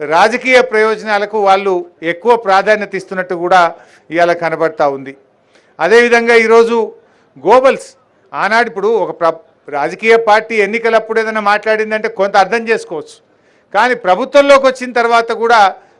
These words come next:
గోబల్స్ ప్రచారం చేస్తూ కాలాన్ని వెల్లదీస్తున్నటువంటి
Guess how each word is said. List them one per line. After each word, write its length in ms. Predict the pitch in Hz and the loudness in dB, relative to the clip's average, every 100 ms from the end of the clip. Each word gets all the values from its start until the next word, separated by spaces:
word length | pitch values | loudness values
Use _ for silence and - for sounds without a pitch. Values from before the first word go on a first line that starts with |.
| _ 131 | _ -2
గోబల్స్ 480 | 190 254 277 269 - | 4 6 4 2 0
ప్రచారం 560 | 240 233 233 233 233 220 | -2 0 0 0 -2 -4
చేస్తూ 500 | 220 214 220 220 220 _ _ - | -4 -4 -6 -6 -8 _ _ -4
కాలాన్ని 520 | 175 196 233 247 254 | 0 2 4 2 0
వెల్లదీస్తున్నటువంటి 1120 | 233 226 214 214 214 214 208 202 202 208 196 | 0 0 -4 -6 -8 -6 -4 -4 -6 -6 -6